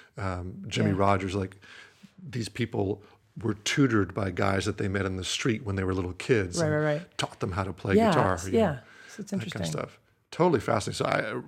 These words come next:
Speaker 1: really recommend it. I think you'd love
Speaker 2: Yeah.
Speaker 1: it.
Speaker 2: What, what made you bring it up?
Speaker 1: Um, because of the, that notion of inclusivity and, uh, it, uh, the whole thing, I've been like,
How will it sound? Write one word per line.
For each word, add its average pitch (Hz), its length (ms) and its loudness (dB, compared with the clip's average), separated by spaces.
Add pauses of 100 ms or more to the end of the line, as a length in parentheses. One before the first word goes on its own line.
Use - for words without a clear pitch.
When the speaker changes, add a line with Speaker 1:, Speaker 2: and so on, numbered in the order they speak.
(160)
Speaker 1:
really 127 220 2
recommend 98 380 -2
it. 95 40 -2
I - 40 -4
think 120 180 -6
you'd 101 120 -6
love 95 180 -2
Speaker 2:
Yeah. 87 160 0
Speaker 1:
it. 73 60 -14 (720)
Speaker 2:
What, 208 420 -2
what 202 420 0 (140)
made 190 260 2
you 180 60 2
bring 180 280 0
it 180 120 -2
up? 220 300 -10 (480)
Speaker 1:
Um, 156 200 8 (120)
because 139 340 6
of 131 160 2
the, 135 340 8
that 123 200 6
notion 123 400 2
of 107 340 0 (320)
inclusivity 113 1000 2
and, 101 360 -4 (240)
uh, 165 40 -14 (320)
it, - 240 -4 (120)
uh, 156 160 -2
the 123 180 -4
whole 170 140 6
thing, 185 240 2
I've 131 80 -2
been 113 120 0
like, - 140 -2